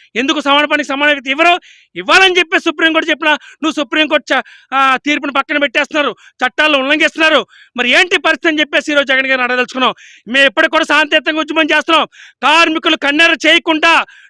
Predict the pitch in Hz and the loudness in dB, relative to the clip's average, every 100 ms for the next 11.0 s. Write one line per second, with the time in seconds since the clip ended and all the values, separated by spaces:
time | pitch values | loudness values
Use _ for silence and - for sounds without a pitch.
0 | 233 311 277 190 _ - 285 370 320 330 | -4 0 0 -2 _ 0 4 4 2 0
1 | 330 320 320 262 - - 214 285 277 - | 2 2 2 0 -4 -8 0 0 0 -6
2 | 285 269 294 294 285 294 285 285 277 285 | -6 -4 0 2 4 4 2 0 -2 -2
3 | 277 254 320 339 302 180 _ _ _ 247 | -4 -4 2 2 2 -2 _ _ _ -2
4 | 330 311 294 330 339 339 339 339 330 330 | 0 0 -2 0 2 2 4 2 2 4
5 | 349 269 - - 254 349 294 311 349 311 | 4 2 -4 -10 0 2 2 2 2 2
6 | 339 339 359 311 320 339 339 330 359 330 | 0 0 -2 0 0 0 -2 0 2 2
7 | 226 - - 285 349 285 330 330 349 339 | 0 -8 -8 -2 0 2 2 4 2 2
8 | 311 320 339 339 339 - 381 339 - _ | 2 4 2 2 0 2 2 2 0 _
9 | _ - 311 339 339 330 294 349 320 330 | _ -2 0 2 0 0 0 0 0 -2
10 | 330 294 330 381 403 381 370 349 339 339 | -2 -2 -2 -2 0 2 0 -2 -2 0